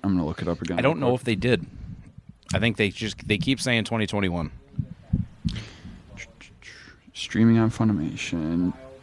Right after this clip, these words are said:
Speaker 1: Streaming in twenty twenty-one.
Speaker 2: Yeah, that's all I'm keep
Speaker 1: Yeah.
Speaker 2: seeing as well.
Speaker 1: So we got four
Speaker 2: I'm gonna
Speaker 1: we got
Speaker 2: assume,
Speaker 1: about
Speaker 2: like, November,
Speaker 1: Yeah,
Speaker 2: probably.
Speaker 1: holiday season. When people have more time to actually sit down and watch stuff.
Speaker 2: Which is very exciting for me, though.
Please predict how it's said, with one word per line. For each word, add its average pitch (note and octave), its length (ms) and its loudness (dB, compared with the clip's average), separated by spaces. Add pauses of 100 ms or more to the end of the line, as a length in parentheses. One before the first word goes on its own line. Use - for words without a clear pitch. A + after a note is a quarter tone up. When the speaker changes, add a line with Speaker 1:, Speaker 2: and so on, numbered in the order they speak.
(140)
Speaker 1:
Streaming A#2+ 420 0
in A#2 80 2
twenty A2 280 2
twenty-one. F#2 640 -2 (100)
Speaker 2:
Yeah, F2 260 -2
that's G2 200 -2
all G2+ 140 4
I'm F#2 160 0
keep F2 180 -2
Speaker 1:
Yeah. E2+ 80 -2
Speaker 2:
seeing F2+ 200 2
as E2 140 -4
well. E2 360 -4
Speaker 1:
So - 160 -8
we C3 80 0
got D3 160 0
four D#3+ 140 -2
Speaker 2:
I'm E3 100 2
gonna F3 240 2
Speaker 1:
we D3 80 2
got D#3 100 2
Speaker 2:
assume, C3 100 0
Speaker 1:
about B2 120 2
Speaker 2:
like, A2 180 0
November, F2+ 720 -2
Speaker 1:
Yeah, A2 340 2
Speaker 2:
probably. F2+ 380 0
Speaker 1:
holiday A2+ 400 2
season. F#2+ 500 -4 (920)
When C#3 140 2
people C3 280 2
have A#2 100 2
more A2 260 0
time G2+ 400 0
to F2+ 100 -2
actually F#2+ 320 -2
sit - 180 -6
down F#2 220 -4
and F2+ 100 -6
watch F2 320 -6
stuff. F#2 420 -6 (120)
Speaker 2:
Which - 300 -14
is - 20 -10
very G#2+ 320 2
exciting F2+ 360 0
for E2+ 160 -6
me, E2+ 200 -2
though. D#2 300 -6